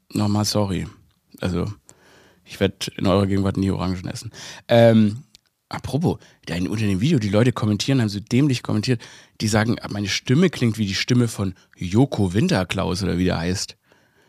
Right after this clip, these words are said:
Was? Ich mein, ich hab das, ich hab wirklich, ich kenn meine Stimme und ich kenn Joko Winterklausens Stimme und wir haben echt nicht dieselbe Stimme. Ich,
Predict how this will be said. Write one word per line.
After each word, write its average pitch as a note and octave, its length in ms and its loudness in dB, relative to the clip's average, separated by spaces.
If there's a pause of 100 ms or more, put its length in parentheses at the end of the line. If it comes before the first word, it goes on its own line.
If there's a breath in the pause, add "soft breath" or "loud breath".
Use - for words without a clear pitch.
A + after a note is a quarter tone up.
(200 soft breath)
Was? - 440 0 (1300)
Ich A#2+ 140 -2
mein, A2+ 280 2 (560 loud breath)
ich A#2 120 -4
hab E3+ 140 2
das, C3 140 0
ich A#2 140 -4
hab B2+ 100 2
wirklich, B2+ 340 2
ich - 100 -6
kenn D3+ 160 0
meine B2 260 4
Stimme D#3 440 0 (440 soft breath)
und B2 160 2
ich A#2+ 80 0
kenn A#2+ 160 2
Joko B2 240 2
Winterklausens G2 760 2
Stimme G#2+ 340 0 (380 loud breath)
und G2+ 240 0
wir F#2+ 120 2
haben G#2 140 2
echt - 300 -2
nicht A2+ 160 -4
dieselbe G#2 300 0
Stimme. G#2+ 400 2
Ich, F#2 160 -6